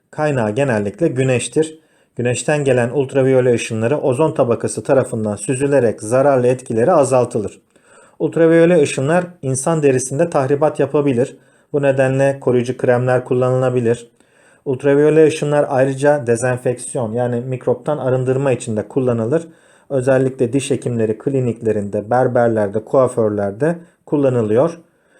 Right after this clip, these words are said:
E, malzemeler temizlendikten sonra ultraviyole ışınlarla mikroplardan arındırılıyor. Şekil üç yirmi birde görüyoruz bu cihazı. X ışınlarına bakalım.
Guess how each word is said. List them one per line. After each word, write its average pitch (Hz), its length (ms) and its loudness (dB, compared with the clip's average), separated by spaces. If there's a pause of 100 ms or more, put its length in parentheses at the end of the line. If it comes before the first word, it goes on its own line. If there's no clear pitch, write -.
(260)
E, 127 80 -2
malzemeler 131 640 0
temizlendikten 127 960 0
sonra 131 460 -2
ultraviyole 120 640 0
ışınlarla 127 560 -2
mikroplardan 120 880 -2
arındırılıyor. 120 800 0
Şekil 123 400 -6
üç - 240 -6
yirmi 110 280 -2
birde 123 360 -2 (440)
görüyoruz 107 480 0
bu 104 100 -2
cihazı. 92 340 -10 (640)
X 170 200 -4
ışınlarına 127 500 -2
bakalım. 123 440 -4